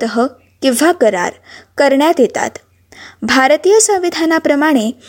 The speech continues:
परराष्ट्रीय व्यवहारसंबंधी कायदे करण्याचा अधिकार हा संसदेसाठी आहे. याचा अर्थ अंतर्गत कायद्यात फेराफार करण्याची आवश्यकता निर्माण झाल्यासच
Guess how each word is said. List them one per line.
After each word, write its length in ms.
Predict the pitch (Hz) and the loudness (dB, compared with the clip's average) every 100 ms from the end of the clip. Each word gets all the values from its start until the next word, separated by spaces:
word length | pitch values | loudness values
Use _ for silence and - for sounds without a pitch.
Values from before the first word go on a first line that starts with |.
| - - - | -20 -8 0
परराष्ट्रीय 760 | 311 359 427 415 415 - 415 415 | 2 4 2 2 0 0 2 2
व्यवहारसंबंधी 1080 | 339 247 262 269 269 254 233 254 247 277 311 _ _ _ - | 2 0 0 0 0 -2 -4 -2 0 0 -2 _ _ _ -4
कायदे 380 | 262 254 247 392 | 0 0 0 0
करण्याचा 560 | 392 349 349 339 339 | 2 2 2 2 2
अधिकार 460 | 320 269 269 269 269 - - _ | 0 0 0 0 0 -4 -20 _
हा 280 | - 254 226 - - - | -2 0 0 -6 -20 -6
संसदेसाठी 1000 | - 311 285 285 349 349 370 294 214 - 262 | -2 0 0 -2 -2 0 0 -2 -4 -2 -2
आहे. 340 | 214 202 208 - _ _ _ - - _ - | -2 -4 -8 -10 _ _ _ -20 -20 _ -2
याचा 340 | 220 214 269 | 0 2 2
अर्थ 260 | 277 285 320 254 - - - | 0 0 -2 -2 -4 -18 -4
अंतर्गत 640 | 285 294 294 403 403 440 440 | -2 0 0 0 2 0 0
कायद्यात 400 | 359 294 302 330 - _ - | 2 2 2 -2 -8 _ -8
फेराफार 580 | - 269 302 359 381 392 | 0 2 2 2 2 2
करण्याची 520 | 370 294 277 269 339 | 2 2 0 0 2
आवश्यकता 580 | 277 220 202 214 - 269 | 2 2 0 -2 -2 0
निर्माण 380 | 285 269 269 269 | 2 4 4 2
झाल्यासच 680 | 254 220 226 311 226 240 | 2 2 2 2 0 -2